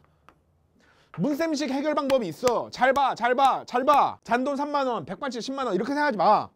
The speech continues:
행간을 읽어. 문제의 컨텍스트를 읽으라고.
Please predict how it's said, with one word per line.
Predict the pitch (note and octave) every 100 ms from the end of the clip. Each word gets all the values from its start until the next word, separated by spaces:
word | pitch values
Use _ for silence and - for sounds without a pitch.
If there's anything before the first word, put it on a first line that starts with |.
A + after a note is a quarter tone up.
| -
행간을 | E4+ F4 D#4+ D4+ G#3+
읽어. | C#3+ D3+ A#2 G2+
문제의 | F#3 C4+ C#4+
컨텍스트를 | A3+ F4 F4 E4+ - D#4 A#3+
읽으라고. | F3+ F3+ E3 B2+ G#2